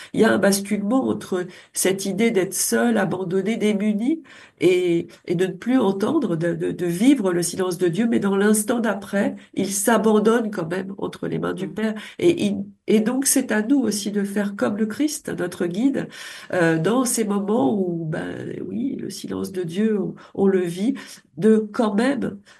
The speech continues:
Speaker 1: euh, nous aussi opérer ce basculement et s'abandonner en confiance entre, entre des mains plus grandes que nous-mêmes.
Speaker 2: Et
Speaker 1: Et d'ailleurs, c'est,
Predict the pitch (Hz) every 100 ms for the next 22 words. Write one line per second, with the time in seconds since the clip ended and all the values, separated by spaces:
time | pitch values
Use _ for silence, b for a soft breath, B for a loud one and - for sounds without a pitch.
0 | b - - - - - - _ _ _
1 | - 190 254 247 214 - 269 269 202 208
2 | 202 214 220 208 170 170 - 196 180 202
3 | 202 B B 185 - 233 214 220 220 208
4 | 190 180 202 202 165 190 175 - 190 202
5 | 202 170 156 - 165 156 - 185 - 180
6 | 175 180 190 196 - - 180 170 180 180
7 | 196 185 190 254 185 160 - 196 - 190
8 | 196 226 - - 190